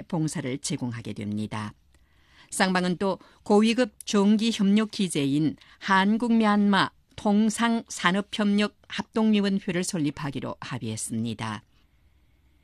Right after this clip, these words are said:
문재인 대통령은 구월 삼일 미얀마 국무자정인 아웅산 수지를 만나 해운과 조선공장 현대화, 부두와 물류설비 개발관리 협력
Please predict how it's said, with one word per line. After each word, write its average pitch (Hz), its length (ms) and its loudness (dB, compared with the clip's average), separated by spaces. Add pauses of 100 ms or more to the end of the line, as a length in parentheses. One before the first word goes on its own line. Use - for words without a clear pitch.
(240)
문재인 226 400 8
대통령은 240 840 2
구월 190 320 0
삼일 180 600 -2 (260)
미얀마 190 640 4 (120)
국무자정인 202 1300 2 (180)
아웅산 208 600 4
수지를 190 420 -2
만나 127 460 0 (640)
해운과 214 800 4
조선공장 220 840 2
현대화, 175 840 -2 (240)
부두와 185 580 0 (160)
물류설비 202 1080 2
개발관리 180 680 -2
협력 214 460 2